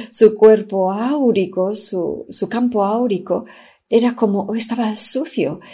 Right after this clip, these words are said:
Y esto lo he visto con otras personas, incluso gente que había, que ha probado la ayahuasca. Él gastó todo su dinero,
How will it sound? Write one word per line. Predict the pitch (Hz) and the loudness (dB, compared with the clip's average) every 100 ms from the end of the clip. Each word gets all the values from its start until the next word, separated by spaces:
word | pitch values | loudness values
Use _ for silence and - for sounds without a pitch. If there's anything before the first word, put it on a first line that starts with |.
| - - _ | -20 -20 _
Y | - 226 | 6 8
esto | 277 277 285 | 8 6 8
lo | 220 | 8
he | |
visto | 220 240 240 220 | 8 4 2 2
con | 220 | 0
otras | 247 - - | 0 -6 -6
personas, | 226 - 214 202 185 | -6 -2 -2 -2 -2
incluso | 190 196 220 233 | -2 -4 -6 -6
gente | 220 214 220 | -4 -6 -6
que | 220 | -6
había, | 196 185 175 | -4 -2 -4
que | 175 190 | 2 0
ha | |
probado | 185 185 180 180 | 2 -4 -2 -4
la | 175 202 | -6 -6
ayahuasca. | 165 175 165 180 180 - - - _ - - - _ _ 226 | -6 -4 -2 -4 -6 -10 -12 -12 _ -20 -20 -20 _ _ 6
Él | 226 240 | 8 8
gastó | 226 196 - 208 196 | 4 0 -2 -4 -4
todo | - 247 262 277 | -2 0 0 -2
su | 311 294 | -4 -2
dinero, | 262 220 208 202 196 196 | 2 2 2 0 -2 -6